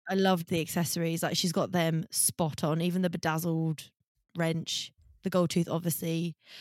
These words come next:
The necklace we saw with her Queen Nefertiti look, though, which is a little bit of a shame. Her fucking wig is stunning with the, um, hoops and the safety pins in it, though.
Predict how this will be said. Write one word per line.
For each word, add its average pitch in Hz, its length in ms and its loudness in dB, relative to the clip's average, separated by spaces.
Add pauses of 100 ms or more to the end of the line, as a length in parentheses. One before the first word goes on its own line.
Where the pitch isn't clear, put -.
(180)
The 226 100 4
necklace 262 460 0
we 269 100 4
saw 277 300 4
with 247 180 2
her 214 560 2 (880)
Queen 220 240 2
Nefertiti 214 520 0
look, 175 200 0
though, 156 220 0
which 196 180 -6
is 170 80 -2
a 185 60 0
little 131 160 0
bit - 80 -2
of 123 80 -4
a 165 40 -2
shame. 165 340 -2 (260)
Her 202 360 8
fucking 196 300 2
wig 185 200 2
is 170 100 0
stunning 175 280 2
with 170 140 -2
the, 170 240 0
um, 165 180 0
hoops 170 320 0
and 170 140 2
the 165 180 2
safety 170 320 -4
pins 160 160 -4
in 165 140 -2
it, 190 80 -8
though. 165 240 2